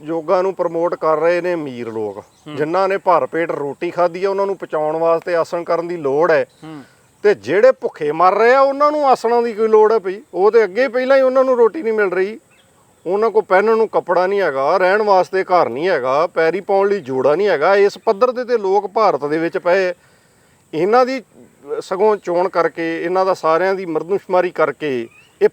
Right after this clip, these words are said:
Speaker 1: ਪਤਾ ਲਾਇਆ ਜਾਏ ਵੀ ਕਿਹੜੇ ਲੋਕ ਜਿਹੜੇ ਗਰੀਬੀ ਰੇਖਾ 'ਚ ਰਹਿ ਰਹੇ, ਉਹਨਾਂ ਨੂੰ ਖਾਣ ਨੂੰ ਰੋਟੀ ਨਹੀਂ ਲੱਭ ਰਹੀ, ਤੁਸੀਂ ਉਹਨਾਂ ਨੂੰ ਯੋਗਾ ਕਰਾ ਰਹੇ ਹੋ ਵੀ ਇਹਦੇ ਨਾਲ
Speaker 2: ਹੂੰ।
Speaker 1: ਮੋਟਾਪਾ ਘਟੇਗਾ।
Speaker 2: ਹੂੰ।
Speaker 1: ਇਹਦੇ ਨਾਲ, ਇਹ ਅਸਲ 'ਚ ਇਹ ਹੈ ਅਮੀਰਾਂ ਬੰਦਿਆਂ ਦੇ ਸ਼ੋਸ਼ੇ,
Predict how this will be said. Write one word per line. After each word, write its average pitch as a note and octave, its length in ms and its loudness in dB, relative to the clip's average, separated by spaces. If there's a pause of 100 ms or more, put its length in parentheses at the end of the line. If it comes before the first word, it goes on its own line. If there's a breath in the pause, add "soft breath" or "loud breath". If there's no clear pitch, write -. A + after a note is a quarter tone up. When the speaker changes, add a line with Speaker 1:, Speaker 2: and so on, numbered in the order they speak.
Speaker 1:
ਪਤਾ G3+ 320 4
ਲਾਇਆ G#3 280 4
ਜਾਏ G3 220 4
ਵੀ A3 140 -6
ਕਿਹੜੇ B3+ 380 4
ਲੋਕ G#3 220 2
ਜਿਹੜੇ G#3 180 2
ਗਰੀਬੀ F3 400 -8
ਰੇਖਾ G3 280 0
'ਚ G3+ 60 -2
ਰਹਿ G3+ 240 2
ਰਹੇ, G#3 80 2
ਉਹਨਾਂ G#3 220 0
ਨੂੰ G#3+ 100 -4
ਖਾਣ F3+ 300 0
ਨੂੰ F#3+ 120 -2
ਰੋਟੀ E3 280 -6
ਨਹੀਂ G#3+ 100 -4
ਲੱਭ G#3 220 0
ਰਹੀ, G#3+ 120 -2
ਤੁਸੀਂ F3+ 280 -2
ਉਹਨਾਂ F#3 200 -2
ਨੂੰ F#3 100 -4
ਯੋਗਾ C3+ 320 -2
ਕਰਾ C#3 280 0
ਰਹੇ D#3+ 140 2
ਹੋ F3+ 100 -2
ਵੀ E3 120 -8
ਇਹਦੇ E3+ 80 -6
ਨਾਲ F3+ 100 -4
Speaker 2:
ਹੂੰ। F3 80 -4
Speaker 1:
ਮੋਟਾਪਾ D3+ 420 -2
ਘਟੇਗਾ। D#3 480 -2
Speaker 2:
ਹੂੰ। D3+ 140 -14 (300 soft breath)
Speaker 1:
ਇਹਦੇ E3+ 180 0
ਨਾਲ, G3 140 -2
ਇਹ G#3+ 240 2
ਅਸਲ A3 220 -2
'ਚ - 100 -6 (200)
ਇਹ F#3 140 0
ਹੈ G3 180 2
ਅਮੀਰਾਂ D3 400 -4
ਬੰਦਿਆਂ C3+ 340 -4
ਦੇ C#3 100 -6
ਸ਼ੋਸ਼ੇ, F3+ 440 -6